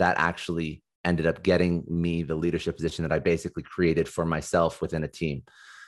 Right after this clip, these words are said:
So I, un-, it, there was a very short, it was a very short path, but it still highlights this incredible, this incredible understanding that if you can understand where you wanna be, and you do map out the steps to get there, and you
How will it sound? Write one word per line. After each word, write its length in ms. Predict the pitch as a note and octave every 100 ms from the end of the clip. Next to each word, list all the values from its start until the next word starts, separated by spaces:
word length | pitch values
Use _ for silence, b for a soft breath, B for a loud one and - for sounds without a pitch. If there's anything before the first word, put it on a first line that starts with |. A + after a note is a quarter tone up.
| -
So 480 | - F#2+ F2+ - - b b b _ _
I, 140 | F#2+
un-, 200 | F#2+ G2+ -
it, 220 | G2 -
there 80 | G2+
was 100 | F2+
a 60 |
very 180 | F2+ A2+
short, 480 | F2 - A2+ G#2+ - _
it 60 | E2+
was 100 | D#2+
a 60 |
very 240 | F2+ G#2+ F2+
short 380 | - B2+ D3
path, 360 | - D#2+ E2 A2 -
but 320 | E2+ F#2 -
it 140 | F#2
still 640 | - - G#2+ G2 F#2+ - - _ _
highlights 520 | - A2 G#2+ G#2+ F#2
this 120 | F#2 F#2+
incredible, 880 | F2 - A#2+ A#2+ G2+ G2+ F#2+ F#2 - b b b b b - _ _ -
this 200 | G#2+ -
incredible 560 | - G#2 C3 C3 A#2+ A2
understanding 680 | G#2 G2+ - A2 A2 G2
that 100 | F2+
if 160 | F2+ -
you 100 | F#2+
can 200 | - F#2
understand 480 | G2+ G#2+ G2+ G#2+ F#2
where 100 | G2
you 160 | F#2+
wanna 200 | F2+ F2+
be, 200 | D2+ F#2
and 100 | F#2
you 60 | E2
do 140 | F#2+
map 260 | F#2 F2+ F2+
out 140 | F2+
the 60 | F2
steps 280 | - F2 -
to 60 | E2
get 220 | F#2+ F#2+
there, 180 | F#2+ F2
and 140 | E2+
you 220 | F2 E2